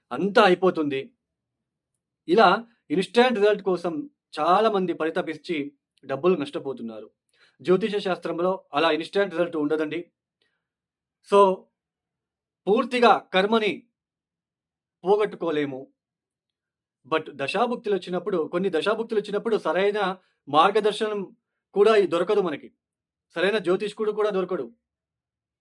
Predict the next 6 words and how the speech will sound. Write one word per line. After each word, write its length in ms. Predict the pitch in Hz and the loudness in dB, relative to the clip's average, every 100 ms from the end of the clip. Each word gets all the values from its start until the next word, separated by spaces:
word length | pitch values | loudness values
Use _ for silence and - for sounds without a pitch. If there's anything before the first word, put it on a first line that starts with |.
| _ _ _ _ _ _ 196 | _ _ _ _ _ _ 0
So 120 | 185 | 4
వాళ్ళతో, 540 | 175 202 202 202 160 | 6 6 4 0 -2
వాళ్ళు 280 | 160 170 180 | -4 -2 0
ఏదో 180 | 185 190 | 2 0
డబ్బులు 300 | 170 165 185 | 0 0 0
వేయంటారు, 540 | 185 180 175 180 185 | 0 0 -2 -2 -6